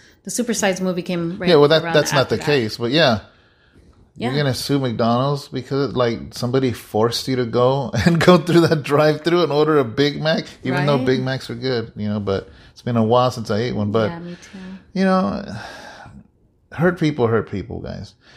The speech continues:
Speaker 2: And here's the thing, though. Regardless of that, I'm bringing this back to the scripture, is regardless of that, Jesus knew that Jerusalem killed his prophets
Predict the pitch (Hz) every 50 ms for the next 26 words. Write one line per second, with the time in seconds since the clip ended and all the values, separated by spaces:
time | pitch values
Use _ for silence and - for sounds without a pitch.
0 | - - - _ _ - 131 131 127 151 175 170 147 139 131 - - 120 113 110
1 | 104 98 95 98 113 123 117 98 127 127 135 156 170 180 - - 131 113 107 110
2 | 107 104 104 113 107 127 135 156 165 175 170 156 160 165 156 131 110 - - -
3 | - 131 110 120 117 113 - - - - 120 110 - - 98 101 113 - _ _
4 | _ - - - - - - - - - _ _ _ _ - 131 131 127 110 113
5 | 117 120 135 131 120 113 139 143 156 175 202 202 196 - - 185 160 143 127 131
6 | 120 107 95 85 - - - - _ _ - - 107 101 113 135 156 180 185 160
7 | 175 180 185 190 180 180 - - - - 120 131 139 139 131 120 107 98 95 92
8 | - _ _ _ - 123 120 107 104 120 123 120 123 135 143 147 151 165 165 170
9 | 165 151 - - - - 147 147 151 160 160 156 151 - - 139 143 139 - -
10 | - - 135 127 113 110 - - - 85 78 - - - - -